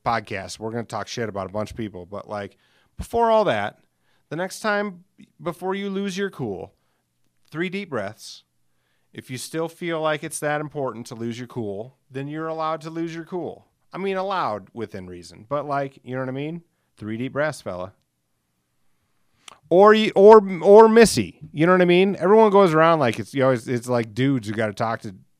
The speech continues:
to be the angry one. But, and, like, that's, there's a lot of truth to that. But it's not like you bitches don't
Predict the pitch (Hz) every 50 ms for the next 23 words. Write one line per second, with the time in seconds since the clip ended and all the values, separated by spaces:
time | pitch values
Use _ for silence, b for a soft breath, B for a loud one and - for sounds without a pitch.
0 | - 110 110 104 110 120 117 104 110 101 98 - - 120 127 120 110 110 104 98
1 | 95 95 92 90 95 98 127 - - - 160 175 190 190 202 202 202 185 - _
2 | _ 147 180 196 180 - - - _ _ _ _ - 156 170 175 151 160 165 165
3 | 160 156 143 - - 180 165 - - 104 90 85 82 - b b b b b b
4 | b b b b - 180 185 180 - 202 190 185 180 180 170 151 151 175 160 170
5 | 185 180 180 170 147 139 143 120 107 98 101 107 -